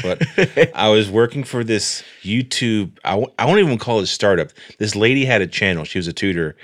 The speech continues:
Speaker 1: Yeah.
Speaker 2: in Santa Monica, so she probably tutored a bunch of, like, shitty rich kids.
Speaker 1: Yeah.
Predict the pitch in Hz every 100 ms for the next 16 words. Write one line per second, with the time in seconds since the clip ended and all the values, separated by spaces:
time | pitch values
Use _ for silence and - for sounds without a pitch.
0 | - 117 - - 90 104 90 87 87 87
1 | 85 - 85 92 87 80 - 90 82 90
2 | 80 76 87 80 85 80 - 85 78 80
3 | - 76 71 85